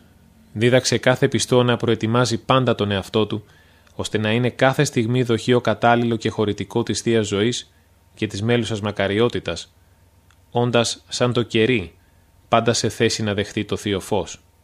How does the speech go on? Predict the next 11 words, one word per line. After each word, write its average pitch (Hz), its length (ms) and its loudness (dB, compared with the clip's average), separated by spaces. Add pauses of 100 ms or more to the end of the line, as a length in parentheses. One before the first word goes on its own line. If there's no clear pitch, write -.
(680)
Συμβαίνει 147 440 2
με 165 100 2
τον 156 140 4
πιστό 139 480 4
ό,τι 131 220 2
ακριβώς 131 380 2
συμβαίνει 127 360 0
με 127 80 0
το 117 100 0
κερί. 110 400 2 (1200)
Αυτό, 147 520 2